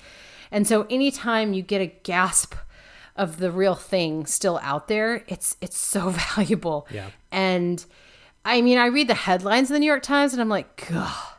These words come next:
Speaker 1: come on. You guys are being
Speaker 2: Well
Speaker 1: super, you're being the exact same clickbaity as Fox News, M S N B C. You're, you're acting exactly like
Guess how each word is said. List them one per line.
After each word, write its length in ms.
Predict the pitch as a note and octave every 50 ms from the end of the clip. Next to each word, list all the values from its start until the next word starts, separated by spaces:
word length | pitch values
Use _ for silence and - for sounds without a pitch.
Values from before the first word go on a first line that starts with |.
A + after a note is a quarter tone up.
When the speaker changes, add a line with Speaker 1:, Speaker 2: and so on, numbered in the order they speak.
| _ _ _ _ _ _ _ _ _ _ -
Speaker 1:
come 280 | - - - F#3+ F3 D#3
on. 320 | D#3 D#3+ D3+ C3+ B2 C3+ -
You 120 | - F3 F3+
guys 180 | F#3 F#3 F3
are 40 | E3+
being 140 | D#3+ F#3+ E3+
Speaker 2:
Well 180 | E3+ E3+ E3+ E3
Speaker 1:
super, 920 | - - - - - - - E4+ F4 D#4 - - A#3+ A3+ A3 G#3+ G#3+ G3+ -
you're 140 | A#3 A#3 A3
being 260 | G#3 D#4 D#4+ D4+ D4
the 80 | C4+ B3
exact 460 | A3 G3 G3 F#3+ B3 C4+ C4+ C4+ -
same 200 | - C#4 B3 A3+
clickbaity 640 | - - - G#3 - - - G#3 F#3 F3+ F#3 F3+
as 160 | - - D#3+
Fox 320 | - - B3+ B3+ A#3 - -
News, 180 | A3 G3+ G3
M 120 | G#3 G#3+ G#3+
S 120 | G#3 G#3
N 60 | - F#3
B 60 | F#3
C. 100 | E3 E3+
You're, 220 | - G3+ G3+ G#3 G#3 -
you're 200 | G#3+ A3+ - -
acting 380 | - G3+ A3 A#3 A#3+ - B3+ A3
exactly 440 | G3+ F3 E3 E3+ F3+ E3+ - - G3+
like 240 | F#3 F3 E3+ -